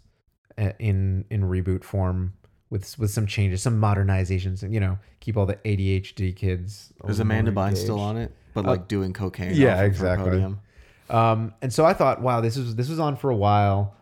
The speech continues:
Speaker 1: A lot of these shows, um, especially kids shows, it's kids that, you know, in some way get into the media,
Speaker 2: Mm-hmm.
Speaker 1: you, you know, um,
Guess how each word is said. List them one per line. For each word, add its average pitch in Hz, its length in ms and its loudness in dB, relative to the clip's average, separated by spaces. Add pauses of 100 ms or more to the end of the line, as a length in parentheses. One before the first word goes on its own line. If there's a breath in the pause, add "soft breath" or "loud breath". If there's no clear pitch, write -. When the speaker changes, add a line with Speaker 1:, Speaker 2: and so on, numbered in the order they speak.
(120 soft breath)
Speaker 1:
A 101 60 -2
lot 117 200 4
of 120 60 0
these 127 200 -2
shows, 92 800 -2 (560)
um, 80 540 -6
especially 107 340 -4
kids 131 320 -2
shows, 110 640 0 (600)
it's 110 180 -6
kids 107 380 -2
that, 107 160 0
you 110 100 -2
know, 98 100 0
in 104 140 0
some 117 320 -4
way 101 560 2 (720)
get 110 200 2
into 101 540 0
the 98 120 -4
media, 95 600 -2 (180)
Speaker 2:
Mm-hmm. 101 340 -4
Speaker 1:
you, 92 300 -6
you 98 100 -4
know, 95 260 -2 (380 soft breath)
um, 95 520 -4